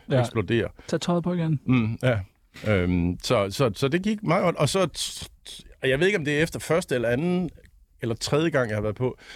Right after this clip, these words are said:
Speaker 2: der er jeg på vej ind i en bil, øh, ved et supermarked tæt, hvor jeg bor, og så, øh, er jeg på vej ind i bilen, og så er der en, der råber, "Hey, fedt show i tirsdags."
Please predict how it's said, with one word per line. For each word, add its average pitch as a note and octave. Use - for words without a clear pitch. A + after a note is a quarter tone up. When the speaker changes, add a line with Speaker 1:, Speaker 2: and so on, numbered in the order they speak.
Speaker 2:
der C#3+
er -
jeg C#3
på -
vej C3
ind D3
i C#3
en A#2+
bil, A2+
øh, G#2
ved B2
et A#2
supermarked G#2+
tæt, B2+
hvor A#2
jeg G2+
bor, A#2
og -
så, C3
øh, A2
er -
jeg B2
på A#2+
vej C3
ind C#3+
i C3
bilen, C3
og A2
så C#3+
er B2+
der B2
en, B2
der A2+
råber, A#2
"Hey, D3+
fedt G#3
show G#3
i G#3
tirsdags." D#3+